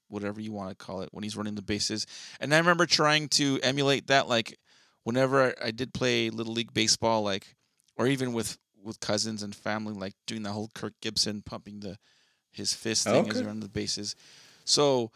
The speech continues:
Speaker 1: last night, Dodgers won the World Series, Game six. They won three to, three to one, I think the score was, or four to one. I forget what it was. Um, I'm not gonna lie, I got, I got a little emotional. I got a little teary-eyed. Um,
Speaker 2: Little teary?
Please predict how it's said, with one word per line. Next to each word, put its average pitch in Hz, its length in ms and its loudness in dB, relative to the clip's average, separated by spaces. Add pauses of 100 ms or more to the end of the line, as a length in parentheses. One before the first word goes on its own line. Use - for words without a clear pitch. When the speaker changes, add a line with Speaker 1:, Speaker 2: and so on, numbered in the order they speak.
(260)
Speaker 1:
last 143 300 6
night, 151 300 2
Dodgers 123 320 2
won 123 180 0
the 120 80 0
World 117 220 0
Series, 117 400 0
Game 120 220 0
six. - 600 2 (240)
They 120 120 -8
won 117 360 0
three 120 220 -6
to, 113 180 -6 (220)
three 117 180 -6
to 127 100 -6
one, 139 280 -6
I 160 60 -8
think 175 260 -14
the 165 80 -8
score - 240 -6
was, 190 180 -10
or 113 60 -10
four 120 240 -6
to 151 60 -6
one. 160 180 -8
I - 60 -12
forget 92 280 -14
what 65 80 -12
it 85 80 -10
was. - 260 -12 (440)
Um, 113 460 0 (320)
I'm 113 120 -6
not 139 180 2
gonna 127 160 -2
lie, 120 220 4
I 110 100 0
got, 120 240 0 (100)
I 117 100 2
got 110 180 2
a - 20 -4
little 107 220 -2
emotional. 110 540 0
I 107 40 -2
got 104 200 0
a - 20 0
little 110 260 -2 (460)
teary-eyed. 110 680 2 (480)
Um, 110 320 0
Speaker 2:
Little 101 80 -2
teary? 113 420 -2